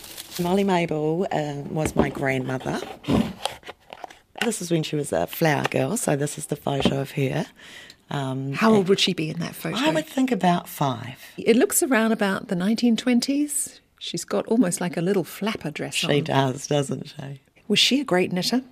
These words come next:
Speaker 1: She was a great cook, actually. Yeah. No, my mum is the one with the secret talent. Yeah.
Speaker 2: So tell us about this label, which is really rather cute.
Speaker 1: Yeah, so it's, um,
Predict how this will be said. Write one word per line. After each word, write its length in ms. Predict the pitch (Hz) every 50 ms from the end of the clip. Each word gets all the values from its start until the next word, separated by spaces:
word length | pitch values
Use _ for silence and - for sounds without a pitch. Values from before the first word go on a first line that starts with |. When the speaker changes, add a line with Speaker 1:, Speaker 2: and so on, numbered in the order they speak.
| _ _
Speaker 1:
She 180 | - - - 160
was 140 | 208 -
a 40 | -
great 380 | - - 160 - - 175 - -
cook, 460 | - - - 143 117 - - - -
actually. 680 | 80 76 - - - - 90 90 87 65 60 82 - - - _ _ _ _ _ _
Yeah. 380 | - - 143 107 - - - 175 - - - - - - - -
No, 160 | - 170 170
my 200 | 165 170 170 165
mum 260 | 170 175 170 165 160 156
is 140 | 147 -
the 80 | - 151
one 180 | 147 143 139 139
with 120 | 135 135
the 60 | 135
secret 400 | 135 - - 135 - - - -
talent. 540 | - - 135 131 120 113 117 - - - - - _ _ _ - - - - - - - -
Yeah. 140 | 156 143 - - - _
Speaker 2:
So 320 | - - - - 240 233
tell 300 | 233 233 - - 233 247
us 160 | 254 269 262 -
about 380 | 262 - 220 196 185 - -
this 340 | - 214 - - - - - -
label, 480 | 208 208 208 233 277 247 226 165 160 175
which 260 | 190 - - - -
is 240 | 240 196 - - -
really 300 | - 220 240 302 330 302
rather 240 | 226 165 170 165 165
cute. 400 | - - - 330 349 220 - - - - - - - _ _ -
Speaker 1:
Yeah, 200 | 220 226 208 185
so 180 | 180 - 220 214
it's, 240 | 190 - - -
um, 540 | - - 196 196 190 190 190 190 185 185 185